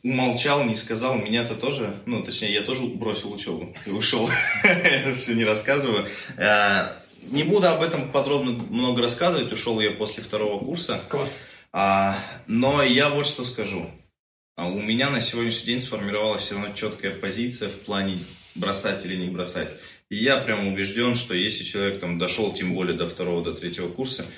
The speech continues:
Speaker 1: не бросать. И почему я так убеждён в этом? Потому что А вопрос, вот Андрей правильно сказал, во время учёбы ты можешь ещё чем-то заниматься. И это всё упирается только в вопрос,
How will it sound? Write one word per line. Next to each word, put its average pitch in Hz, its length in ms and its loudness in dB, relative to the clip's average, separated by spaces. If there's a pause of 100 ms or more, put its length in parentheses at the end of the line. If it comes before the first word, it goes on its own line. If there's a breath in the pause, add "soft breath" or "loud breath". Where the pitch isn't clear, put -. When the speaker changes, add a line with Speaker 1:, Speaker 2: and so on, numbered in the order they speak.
(220 loud breath)
Speaker 1:
не 104 160 -2
бросать. 95 540 -4 (1040 loud breath)
И 117 240 2 (100)
почему 131 440 2
я 139 120 4
так 131 280 2
убеждён 127 500 2
в 156 120 2
этом? 113 300 0
Потому 123 400 0
что 123 340 2 (640)
А 107 460 4
вопрос, 120 800 0
вот 117 220 -4
Андрей 131 340 2
правильно 160 300 0
сказал, 110 280 -2
во 104 140 2
время 127 340 2
учёбы 135 300 -2
ты 127 100 -4
можешь 117 360 0
ещё 107 240 -4
чем-то 107 320 -4
заниматься. 107 560 -2
И 113 220 0
это 147 200 0
всё 135 240 -2
упирается 127 580 0
только 120 280 -4
в 104 100 -8
вопрос, 123 460 -2